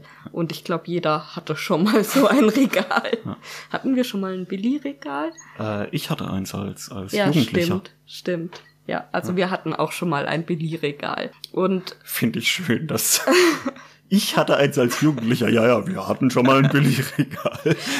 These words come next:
Speaker 1: Dein Besitz ist mein Besitz. Wir sind eine Einkommensgemeinschaft. Also dieses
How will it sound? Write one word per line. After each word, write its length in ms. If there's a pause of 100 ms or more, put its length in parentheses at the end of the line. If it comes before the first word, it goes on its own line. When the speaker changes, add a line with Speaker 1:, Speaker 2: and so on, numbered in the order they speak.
(220)
Speaker 1:
Dein 440
Besitz 460
ist 240
mein 500
Besitz. 720
Wir 80
sind 280
eine 220
Einkommensgemeinschaft. 2250 (1600)
Also 220
dieses 280